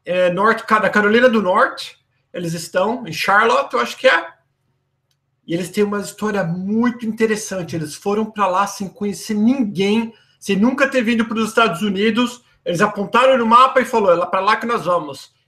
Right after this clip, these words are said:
Eu acho que alguma coisa <laughs> mais ou menos assim que aconteceu. Então, nessa quarta-feira, vocês não podem perder, às vinte e uma horas, aqui no canal Perguntas. Segunda coisa, roubaram.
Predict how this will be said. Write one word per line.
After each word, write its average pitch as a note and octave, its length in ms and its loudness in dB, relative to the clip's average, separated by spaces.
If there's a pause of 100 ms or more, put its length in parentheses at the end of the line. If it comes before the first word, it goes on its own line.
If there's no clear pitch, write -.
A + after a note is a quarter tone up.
(100)
Eu D#3 140 -4
acho G3+ 200 0
que G3 100 -4
alguma G#3+ 340 -2
coisa A3+ 240 -2
<laughs> - 20 2
mais A3 200 4
ou G#3+ 60 -4
menos A3 180 -2
assim A3+ 340 -8
que - 60 -20
aconteceu. G3+ 680 -8 (200)
Então, F#3 180 -10
nessa G3+ 280 -6
quarta-feira, A3+ 600 0
vocês A3+ 360 -8
não G#3 300 -4 (180)
podem G3 300 -4
perder, D3+ 580 0 (240)
às C3+ 200 -6
vinte F#3 220 -6
e A3 40 0
uma G3+ 140 2
horas, E3+ 320 4
aqui E3 180 -6
no F3 100 -6
canal F3 240 -2
Perguntas. C#3+ 640 -10 (280)
Segunda A#3+ 360 0
coisa, E3 540 -2 (1040)
roubaram. A3 880 4